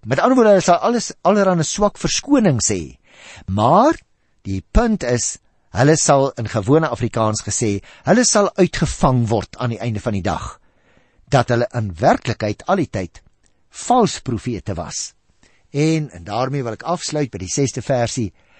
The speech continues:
En as iemand vir die profeet sê, "Wat se wonde het jy dan op jou bors?" sal hy antwoord, "Iemand het my so geslaan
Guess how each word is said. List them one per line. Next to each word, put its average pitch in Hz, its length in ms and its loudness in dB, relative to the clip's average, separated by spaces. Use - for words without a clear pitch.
En 180 220 4
as 156 100 -2
iemand 277 360 -2
vir 156 120 2
die 139 80 0
profeet 175 480 -2
sê, 95 380 -4
"Wat 139 220 0
se 349 180 0
wonde 214 640 2
het 117 100 -2
jy 135 200 4
dan 190 160 0
op 160 140 -2
jou 151 120 4
bors?" 123 600 -2
sal 127 220 -2
hy 123 60 0
antwoord, 120 580 -4
"Iemand 240 320 2
het 160 120 -2
my 139 120 0
so 131 180 -2
geslaan 107 680 -2